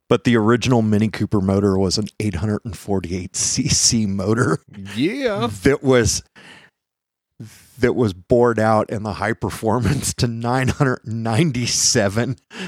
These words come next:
Speaker 1: C Cs.
Speaker 2: How many cylinders?
Speaker 1: I'm still reading. But, uh,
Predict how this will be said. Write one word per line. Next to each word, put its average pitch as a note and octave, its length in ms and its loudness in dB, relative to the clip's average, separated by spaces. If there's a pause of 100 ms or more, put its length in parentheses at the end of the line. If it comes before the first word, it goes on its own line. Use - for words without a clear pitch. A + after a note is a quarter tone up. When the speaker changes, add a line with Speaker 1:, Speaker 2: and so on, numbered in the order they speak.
Speaker 1:
C B2 360 -2
Cs. - 760 0 (680)
Speaker 2:
How G2+ 100 0
many G#2+ 160 0
cylinders? G2+ 500 -8 (1500)
Speaker 1:
I'm D#3 100 -6
still B2 220 0
reading. F#2 320 -6 (840)
But, A2 160 2
uh, F#2+ 220 2